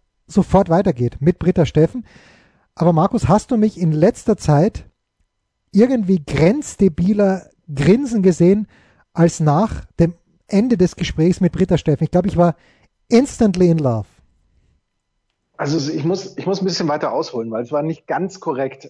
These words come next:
Speaker 2: Es war tatsächlich so, dass ich, ähm, irgendwann aufgewacht bin und dann eben das mache, was man morgens so macht. Ich gehe auf Toilette.
Speaker 1: Pre-Ride Dump,
Speaker 2: Oder auf
Speaker 1: sag
Speaker 2: die
Speaker 1: ich nur.
Speaker 2: Toilette. Ach, die Toilette. Pre-Day Dump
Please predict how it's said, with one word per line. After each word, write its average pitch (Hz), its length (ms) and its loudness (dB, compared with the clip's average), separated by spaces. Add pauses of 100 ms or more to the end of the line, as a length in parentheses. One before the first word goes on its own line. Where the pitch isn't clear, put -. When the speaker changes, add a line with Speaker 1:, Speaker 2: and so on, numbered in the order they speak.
Speaker 2:
Es 127 180 -16
war 151 200 -4
tatsächlich 160 480 -10
so, 147 160 -6
dass 175 220 -10
ich, - 500 -14
ähm, 135 320 -8
irgendwann 160 380 -4
aufgewacht 127 580 -10
bin 170 300 -16 (440)
und - 380 -10
dann 151 160 -4
eben 160 320 -4
das 175 280 -10
mache, 151 580 -6
was 135 240 -14
man 147 180 -6
morgens 139 680 -8 (260)
so 131 140 -10
macht. 127 280 -10
Ich 123 100 -18
gehe 143 160 -4
auf 147 100 -6
Toilette. 131 460 -8 (120)
Speaker 1:
Pre-Ride 226 640 2
Dump, 175 260 4
Speaker 2:
Oder 135 60 0
auf 110 100 -4
Speaker 1:
sag 139 140 2
Speaker 2:
die 127 80 0
Speaker 1:
ich 131 100 -2
nur. 143 80 0
Speaker 2:
Toilette. 120 180 -2 (760)
Ach, - 100 -14
die 165 140 -6
Toilette. 151 500 -6
Pre-Day 175 540 -6
Dump 92 300 -18